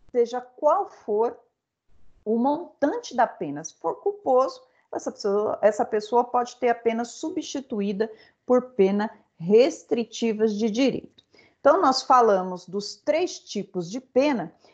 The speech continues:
e agora, pessoal, nossa aula vai ser sobre a dosimetria de pena. Como que o juiz faz pra aplicar a pena? É um tema, pessoal, muito legal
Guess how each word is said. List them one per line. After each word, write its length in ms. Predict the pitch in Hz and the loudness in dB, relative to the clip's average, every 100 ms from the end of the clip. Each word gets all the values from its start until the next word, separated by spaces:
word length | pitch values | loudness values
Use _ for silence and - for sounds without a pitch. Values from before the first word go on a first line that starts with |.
| _ | _
e 100 | 330 | 2
agora, 580 | 415 262 180 214 294 285 | 2 2 2 4 6 2
pessoal, 760 | - 196 - 185 156 143 - _ 180 | -4 -10 -4 2 2 2 -4 _ -6
nossa 720 | 208 247 311 403 - - 262 | 2 4 6 4 -2 0 2
aula 440 | 196 208 254 254 | 4 4 2 -2
vai 200 | 233 214 | 0 -2
ser 280 | 208 269 277 | -2 -2 -2
sobre 460 | - 269 233 262 | 0 -2 -2 2
a 180 | 254 294 - _ _ | 2 2 -6 _ _
dosimetria 1160 | 170 170 302 480 381 349 359 294 - - 262 285 | -14 2 4 4 2 -6 -6 -8 -8 -8 -6 -8
de 100 | - | -10
pena. 420 | _ 196 196 175 - _ _ | _ 0 0 -6 -12 _ _
Como 360 | - 349 466 440 | 4 4 4 -4
que 120 | 370 | -6
o 60 | 339 | -6
juiz 400 | 294 285 311 - | -4 -4 -6 0
faz 440 | 202 208 254 - | 4 4 2 -4
pra 320 | - 269 - - | 2 2 4 2
aplicar 800 | 226 262 - 330 165 - 240 160 | 2 0 -4 -6 -6 0 2 2
a 60 | |
pena? 480 | 160 - 170 165 160 _ - _ - | 0 2 2 2 -6 _ -20 _ 0
É 140 | 247 | 4
um 100 | 285 | 4
tema, 540 | - - 269 285 226 180 | 2 0 4 4 4 0
pessoal, 420 | 196 - 202 175 | -4 2 4 4
muito 680 | 185 202 226 277 427 - | 4 4 6 4 2 -2
legal 680 | 359 220 180 160 156 196 - | 2 4 6 8 6 2 -8